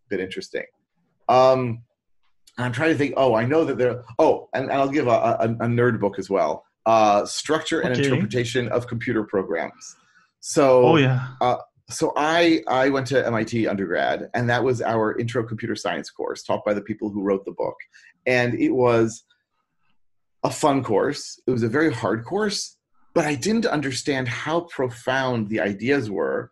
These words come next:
Speaker 1: until years and years later, that they were really teaching us. And they even said this to us. They said, "Look, uh, so just so you know, like, at M I T, you don't learn the C language. Uh, if you wanna learn C, you have to go to the mechanical engineering or civil engineering department. They offer C because the computer
Speaker 2: Okay.
Speaker 1: science people are like, 'Huh,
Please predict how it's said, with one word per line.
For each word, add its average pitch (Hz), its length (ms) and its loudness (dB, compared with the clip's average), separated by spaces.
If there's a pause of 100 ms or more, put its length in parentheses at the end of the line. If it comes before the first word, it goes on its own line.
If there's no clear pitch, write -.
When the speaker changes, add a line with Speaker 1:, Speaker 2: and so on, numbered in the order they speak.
(280)
Speaker 1:
until 127 340 2
years 123 500 0
and 113 160 -2
years 107 280 0
later, 92 440 -2 (240)
that 113 400 2 (300)
they 151 280 2
were 185 120 0
really 131 240 -2
teaching 117 360 -10
us. 98 120 -6
And 135 120 -2
they 185 60 2
even 214 200 -2
said 143 240 -2
this 120 160 -4
to - 140 -8
us. - 240 -16
They 123 100 0
said, 110 240 -4
"Look, 101 180 -2 (600)
uh, 131 160 4
so 170 160 2
just 180 200 0
so 170 60 2
you 156 60 4
know, 139 100 4
like, 117 180 2
at 120 80 4
M 127 100 2
I 131 100 -2
T, 131 140 -4
you 123 180 -2
don't 120 220 2
learn 120 160 -2
the 104 60 -2
C 104 200 -6
language. - 540 -8 (440)
Uh, 127 40 4
if 120 220 2
you 151 60 0
wanna 160 160 4
learn 143 140 0
C, 143 380 0
you 127 60 -2
have 123 80 -6
to 123 80 -8
go 127 80 4
to 123 60 0
the 113 100 -2
mechanical 117 400 -2
engineering 101 380 -2
or 95 60 -4
civil 113 280 -4
engineering 101 340 -4
department. 87 460 -6 (280)
They 139 100 6
offer 120 320 2
C - 400 -6 (220)
because 127 240 0
the 117 40 0
computer 131 220 2
Speaker 2:
Okay. - 80 -2
Speaker 1:
science 117 260 4
people 113 280 -2
are 107 40 2
like, 104 220 2
'Huh, - 260 2